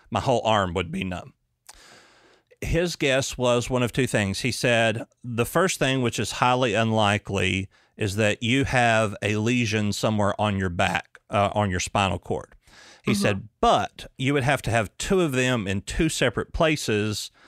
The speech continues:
Speaker 1: for your upper body to be numb and then another for your lower body to be numb."
Speaker 2: Mm-hmm.
Speaker 1: And that would be an anomaly, and, you know, just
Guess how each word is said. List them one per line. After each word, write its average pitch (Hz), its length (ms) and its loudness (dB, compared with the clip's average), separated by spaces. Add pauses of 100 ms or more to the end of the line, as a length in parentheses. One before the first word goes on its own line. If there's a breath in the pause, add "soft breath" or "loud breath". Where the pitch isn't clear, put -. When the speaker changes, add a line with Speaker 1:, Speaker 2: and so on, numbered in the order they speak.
(140 soft breath)
Speaker 1:
for - 140 -4
your 107 220 0
upper 143 260 2
body 110 280 4
to 101 80 -2
be 101 120 -2
numb 107 280 2
and 95 140 -2
then 104 120 2
another 120 300 2
for 113 140 -2
your 95 140 0
lower 127 280 2
body 98 340 0
to 98 100 -10
be 98 180 -2
numb." 98 460 -2 (380 soft breath)
Speaker 2:
Mm-hmm. 190 140 -2
Speaker 1:
And 113 340 2
that 127 200 4
would 127 160 -2
be 120 100 0
an 110 140 0
anomaly, 104 720 0
and, 95 500 -2 (340)
you 110 140 -4
know, 92 160 0
just 101 500 -4